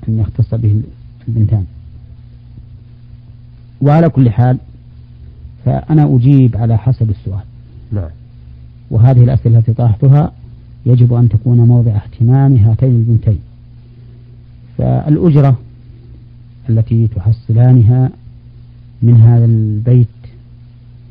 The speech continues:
Speaker 1: إذا كان يمضي عليها حول من العقد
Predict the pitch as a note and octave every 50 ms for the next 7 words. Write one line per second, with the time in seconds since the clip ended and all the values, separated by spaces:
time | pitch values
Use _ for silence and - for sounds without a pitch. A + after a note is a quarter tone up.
0 | - - - - - - - - - - - A#2 A#2 B2 B2 - - B2+ C3 C3
1 | C3 B2 A#2+ A#2 - - - - - C3 B2+ C3 C3+ B2 A#2 B2 A#2+ A2+ A#2 A#2
2 | A#2+ A#2+ E2+ - G#2 - - - B2 C3 C3 B2 B2 C#3 D3 D3+ D#3 - - -
3 | - - - - - - - - - - - - - - A#2 A#2 A#2 A2 G#2 A#2+
4 | - -